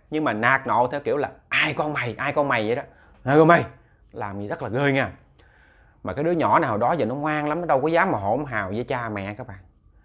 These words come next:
Mà tự dưng bữa nay á, nó nạt: "Có, ai con mày, ai con mày?"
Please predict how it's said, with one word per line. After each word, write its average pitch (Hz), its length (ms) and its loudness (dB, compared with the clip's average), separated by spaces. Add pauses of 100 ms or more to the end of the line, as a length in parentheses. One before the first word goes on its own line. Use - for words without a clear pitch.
(160)
Mà 92 80 -6
tự 117 280 2
dưng 143 280 4
bữa 131 80 4
nay 123 260 0
á, 131 80 -6
nó 139 100 -8
nạt: 117 260 -6 (800)
"Có, - 120 -10 (220)
ai 156 120 2
con 170 120 8
mày, 135 140 4
ai 139 100 -4
con 147 120 0
mày?" 104 180 -2